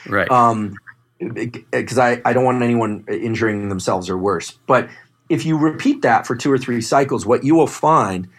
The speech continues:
Speaker 2: it's pretty remarkable. There are a lot of, there's some nuance to these practices, but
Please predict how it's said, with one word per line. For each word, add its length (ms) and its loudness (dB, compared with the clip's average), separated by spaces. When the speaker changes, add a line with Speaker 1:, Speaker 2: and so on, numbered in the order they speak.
Speaker 2:
it's 140 -2
pretty 300 2
remarkable. 720 0
There 220 4
are 60 8
a 60 6
lot 200 6
of, 280 0
there's 200 2
some 160 4
nuance 380 4
to 80 -6
these 180 0
practices, 640 -2
but 320 0